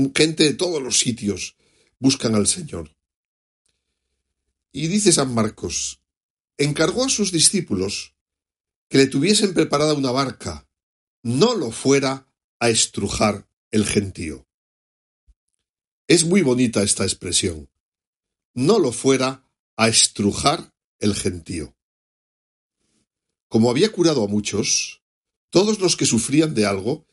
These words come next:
se le echaban encima para tocarlo. A veces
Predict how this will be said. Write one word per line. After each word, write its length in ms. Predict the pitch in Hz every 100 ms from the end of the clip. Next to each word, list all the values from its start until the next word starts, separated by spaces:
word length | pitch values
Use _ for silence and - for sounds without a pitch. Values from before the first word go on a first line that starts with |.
| _ _
se 240 | - 135
le 100 | 127
echaban 500 | 117 - 185 175 151
encima 640 | 117 110 131 113 113 113 _ _ _ _ _
para 220 | - 101 90
tocarlo. 540 | 95 85 71 69 - _ _ _ _ _ _ _ _ _ _ _ _ _ -
A 80 |
veces 540 | 110 135 135 131 -